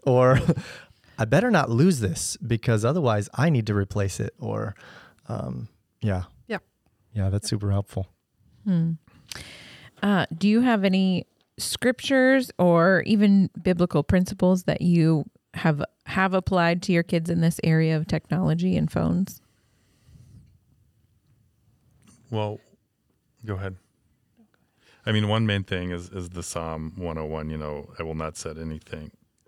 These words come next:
Speaker 4: do not set
Speaker 3: Mm.
Speaker 4: before my eyes anything that is worthless." Um, you know, we obviously talk about, hey, be careful. It's just like the, the,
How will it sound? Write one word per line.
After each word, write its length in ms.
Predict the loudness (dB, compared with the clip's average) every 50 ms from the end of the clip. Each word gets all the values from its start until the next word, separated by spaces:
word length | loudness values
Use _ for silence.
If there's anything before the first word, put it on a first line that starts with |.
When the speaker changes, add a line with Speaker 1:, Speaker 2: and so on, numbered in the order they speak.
| _ _ -10
Speaker 4:
do 80 | -8
not 180 | -8 -8 -8 -10
set 260 | -10 -8 -8 -8 -10 _ _ _ _ _ -16
Speaker 3:
Mm. 140 | -14 -14 -12
Speaker 4:
before 280 | -12 -10 -6 -6 -6 -4
my 160 | -6 -8 -8
eyes 180 | -8 -10 -10
anything 400 | -10 -10 -10 -10 -10 -10 -10 -8
that 120 | -8 -8 -8
is 120 | -10 -10
worthless." 600 | -8 -8 -10 -10 -10 -12 -10 -10 -10 -12 -14 -20 _ _ _ _ _ -20 -20 _ _ _ _ _ -8
Um, 220 | -6 -6 -4 -4
you 60 | -4
know, 280 | -4 -4 -6 -6 -8 -12 -18 _ _ -14
we 280 | -12 -10 -8 -6 -6 -4
obviously 480 | -4 -4 -6 -6 -8 -10 -10 -10 -10
talk 340 | -8 -6 -6 -6 -6 -8 -10
about, 340 | -10 -8 -8 -8 -8 -8 -6
hey, 300 | -6 -6 -6 -8 -10 -14 -16 _ _ _ _ _ _ _ _ _ _ _ _ _ _ _ _ _ _ _ _ _
be 100 | -12 -12
careful. 560 | -8 -6 -6 -8 -8 -10 -12 -12 -12 -14 _ _ _ _ _ _ _ _ _
It's 80 | -10 -6
just 200 | -6 -6 -6 -4
like 240 | -6 -6 -8 -8 _ _ _ _ _
the, 140 | -10 -10 -10 -10 -10 -12
the, 200 | -10 -10 -10